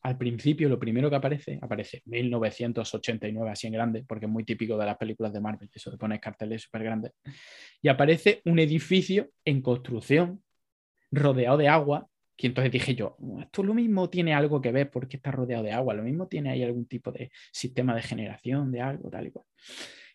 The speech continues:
Que en donde aparece, en ese momento aparece, eh, Michael Douglas, que es Hank Pym, ¿vale? Que es el que, el inventor de las partículas Pym, ¿vale?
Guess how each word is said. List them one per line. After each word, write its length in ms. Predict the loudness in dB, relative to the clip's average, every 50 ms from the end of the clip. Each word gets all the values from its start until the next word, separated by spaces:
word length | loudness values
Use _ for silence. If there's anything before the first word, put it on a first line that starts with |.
| _ _
Que 80 | 2 2
en 160 | 2 4 4 4
donde 220 | 4 4 6 4
aparece, 480 | 4 4 6 6 4 4 2 -2 -6 -4
en 80 | -2 -4
ese 180 | -2 -2 -2
momento 260 | -2 0 0 0 0
aparece, 540 | 0 2 2 2 2 2 2 -2 -4 -4 -4 _
eh, 600 | -4 -2 -2 -2 -2 -4 -4 -6 -6 -6 -6 -6 -4
Michael 340 | 0 2 4 4 6 6 8
Douglas, 300 | 8 8 8 8 6 2 -4 _ _ _ _ _
que 180 | -8 -6 -6 -6
es 120 | -6 -6
Hank 320 | -4 -4 -2 -2 -2 -4 -6 -2
Pym, 280 | 0 2 2 0 -2 -6 _ _ _ _ _ _ _ _ _ _ _ _ _ _
¿vale? 160 | -2 -2 2 4
Que 60 | 4
es 40 | 4
el 60 | 4
que, 80 | 2 2 2
el 80 | 4 4
inventor 400 | 4 4 2 4 4 2 4 4
de 80 | 4
las 120 | 4 2 2
partículas 540 | -2 -4 -2 -2 -2 0 2 2 0 0 -2 _
Pym, 320 | 6 6 6 6 2 -4 -8 _ _ _ _ _ _ _ _ _ -4
¿vale? 240 | -2 -2 -2 -4